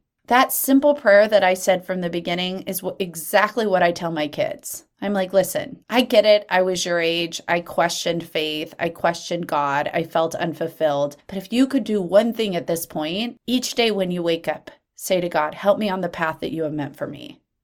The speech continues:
It's something you can say when you have a craving too. Open that door and your spiritual life will start to bloom. It may take ten years, but it'll come. Trust me. Because if you're like me,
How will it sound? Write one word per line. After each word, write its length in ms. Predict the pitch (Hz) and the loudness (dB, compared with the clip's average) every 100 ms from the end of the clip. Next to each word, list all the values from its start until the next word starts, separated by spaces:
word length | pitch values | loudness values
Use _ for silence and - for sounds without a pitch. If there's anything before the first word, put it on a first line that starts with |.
| _ | _
It's 180 | - | -10
something 340 | - 254 294 277 | -2 0 4 4
you 100 | 285 | 4
can 160 | 262 | 2
say 160 | 262 247 | 0 -2
when 160 | 226 214 | -2 0
you 80 | |
have 140 | 208 202 | 0 -2
a 40 | |
craving 480 | 190 190 185 170 156 | -6 -6 -4 -6 -8
too. 360 | - 143 - - _ _ - | -8 -8 -8 -16 _ _ -2
Open 340 | 247 269 320 | 0 2 4
that 260 | 302 240 175 | 4 4 0
door 600 | 190 170 202 262 330 - - | -2 2 4 4 2 -2 -4
and 100 | 208 | -2
your 100 | 202 | -2
spiritual 680 | - - 214 214 247 214 | -4 -4 -4 -2 -4 -4
life 280 | 175 165 165 | 0 -2 -2
will 100 | 170 | -6
start 380 | - - 151 - | -6 -2 -4 -4
to 120 | 160 | -8
bloom. 500 | 156 151 139 - - _ _ - | -8 -8 -8 -10 -18 _ _ -2
It 100 | 254 | 0
may 160 | 440 | 0
take 240 | 427 453 427 | 2 0 2
ten 220 | 392 370 | 0 0
years, 560 | 403 339 - - - - _ | 0 0 0 -10 -16 -18 _
but 140 | - 220 | -2 0
it'll 220 | 247 285 | 4 4
come. 460 | 277 311 185 - _ | 4 2 2 -4 _
Trust 360 | - 233 226 - | 0 0 0 -6
me. 240 | - - - | -14 -18 -14
Because 300 | 208 240 226 | -4 -4 -4
if 120 | - | -2
you're 140 | 240 | 0
like 280 | 285 311 - | 2 2 -2
me, 520 | 403 381 202 185 226 | 0 2 2 -2 -4